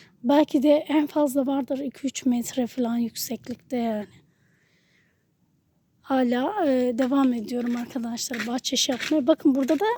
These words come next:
hmm, küçük küçük domateslerim var. Buralar hep dolu aslında. Tam görünmüyor ama görünmüyor. Bakalım. Şuralarda da var bakın arkadaşlar. Domates. Bu da farklı bir cins domates.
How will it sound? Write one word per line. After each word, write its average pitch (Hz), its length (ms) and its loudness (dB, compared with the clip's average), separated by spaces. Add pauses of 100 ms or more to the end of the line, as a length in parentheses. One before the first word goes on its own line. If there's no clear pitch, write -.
hmm, 269 540 4 (520)
küçük - 240 -18
küçük - 300 -6
domateslerim 285 840 4
var. 277 400 -8 (1400)
Buralar 339 460 4
hep 339 280 -2
dolu 311 200 0
aslında. 277 500 -2
Tam 285 360 2
görünmüyor 262 640 4
ama 269 300 4
görünmüyor. 240 800 -2 (400)
Bakalım. 269 400 -6 (1040)
Şuralarda 262 680 0
da 247 40 -4
var 240 260 -4
bakın 226 300 -8
arkadaşlar. 233 640 -8 (1000)
Domates. 262 760 0
Bu - 80 -14
da 311 60 -6
farklı - 440 -4
bir 262 60 0
cins 240 380 -4
domates. 240 760 -6